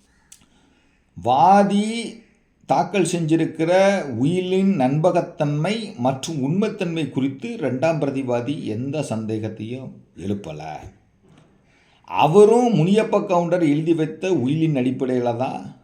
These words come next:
சொத்துரிமை கோருகிறார். வாதி பிரதிவாதி இரு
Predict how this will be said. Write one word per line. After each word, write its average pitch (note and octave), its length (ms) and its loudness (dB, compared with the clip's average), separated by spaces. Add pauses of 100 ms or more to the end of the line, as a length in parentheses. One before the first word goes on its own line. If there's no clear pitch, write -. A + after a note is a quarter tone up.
(120)
சொத்துரிமை B2 800 -4 (340)
கோருகிறார். F#2+ 640 -6 (760)
வாதி G3+ 520 4
பிரதிவாதி F3 680 2 (140)
இரு E3+ 240 2